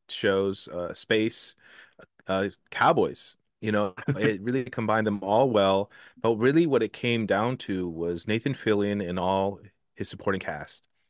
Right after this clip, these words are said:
Speaker 1: Everything. Uh, they were all so well acted, and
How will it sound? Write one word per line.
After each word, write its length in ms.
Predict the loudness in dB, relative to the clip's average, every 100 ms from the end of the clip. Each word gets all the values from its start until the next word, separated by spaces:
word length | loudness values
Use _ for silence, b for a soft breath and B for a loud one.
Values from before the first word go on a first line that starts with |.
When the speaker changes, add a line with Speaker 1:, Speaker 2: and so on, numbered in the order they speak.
| _ _ _ _ 2
Speaker 1:
Everything. 440 | 4 4 0 -6
Uh, 120 | -6 -4
they 120 | 2
were 140 | 2 4
all 200 | 4 4
so 680 | 0 -4 2 4 4 0 2
well 240 | 2 4
acted, 480 | 2 0 2 0 -2 _ b b -6
and 440 | -2 0 0 -2